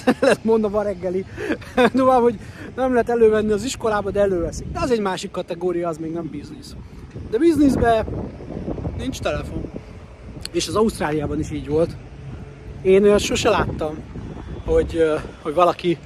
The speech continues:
telefonját nyomkodná soha. Ha ők dolgoznak, akkor, akkor az Erikával munkai-, Erikát nem merek egy, egy textet ráküldeni munkaidőben. Jó, ráküldök, de nem várom el, hogy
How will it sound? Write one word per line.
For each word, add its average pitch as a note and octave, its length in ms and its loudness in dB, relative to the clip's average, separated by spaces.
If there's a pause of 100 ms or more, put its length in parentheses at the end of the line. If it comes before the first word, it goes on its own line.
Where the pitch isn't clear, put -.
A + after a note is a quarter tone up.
(380)
telefonját E3 560 4
nyomkodná D3+ 760 -4
soha. C#3+ 360 -6 (1160)
Ha F3 140 2
ők F3 80 4
dolgoznak, B3+ 680 6 (140)
akkor, G#3+ 500 2 (120)
akkor F#3 360 -2
az F#3 140 -2
Erikával E3+ 720 4
munkai-, G3+ 360 4
Erikát C4 400 2
nem A3+ 200 2
merek G3 240 2
egy, F#3 120 -2 (460)
egy F3+ 200 2
textet F#3 380 0
ráküldeni D#3+ 640 0 (280)
munkaidőben. D3 760 2
Jó, G3+ 200 4
ráküldök, F3+ 640 0 (400)
de E3+ 80 -2
nem G#3 200 8
várom E3+ 360 2
el, E3 200 0
hogy D#3 160 2